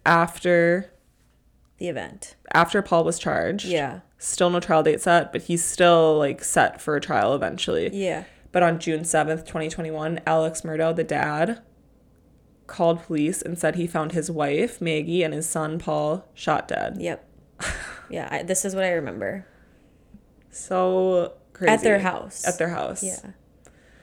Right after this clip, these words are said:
Speaker 1: So at ten oh seven P M, a panic-sounding Alex called nine one one, saying he had just arrived home to find his wife of nearly twenty-eight years, Maggie,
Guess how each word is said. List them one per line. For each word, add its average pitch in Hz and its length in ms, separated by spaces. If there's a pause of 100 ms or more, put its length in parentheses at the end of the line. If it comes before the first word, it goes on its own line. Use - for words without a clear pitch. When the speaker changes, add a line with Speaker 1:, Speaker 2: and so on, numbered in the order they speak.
(200)
Speaker 1:
So - 160
at 175 160
ten 190 360
oh 214 180
seven 190 300
P 196 160
M, 160 220
a 180 60
panic-sounding 175 920
Alex 156 640
called 160 520
nine 156 280
one 202 180
one, 165 240
saying 165 260
he 175 120
had 160 100
just - 240
arrived 202 240
home 160 220
to 170 80
find 165 240
his 170 180
wife 156 480
of 175 120
nearly 160 280
twenty-eight 165 380
years, 156 380
Maggie, 143 520